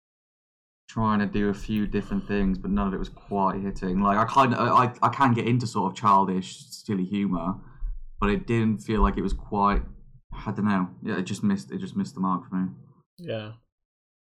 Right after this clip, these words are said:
Speaker 2: I mean, I, I read a review, um, I think it's on Twitter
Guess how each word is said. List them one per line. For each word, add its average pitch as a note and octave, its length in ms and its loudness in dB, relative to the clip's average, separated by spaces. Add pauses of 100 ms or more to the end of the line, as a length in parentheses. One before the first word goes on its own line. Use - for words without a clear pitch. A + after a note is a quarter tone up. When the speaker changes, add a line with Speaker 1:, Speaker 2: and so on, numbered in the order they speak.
Speaker 2:
I E3+ 80 0
mean, F3+ 140 6
I, F#3+ 60 6
I G3+ 160 4
read G#3+ 260 6
a F3+ 80 0
review, C#3+ 960 2 (100)
um, A#2+ 720 0
I - 40 -6
think C3+ 100 -4
it's B2+ 80 -12
on A#2+ 100 -8
Twitter A2+ 600 0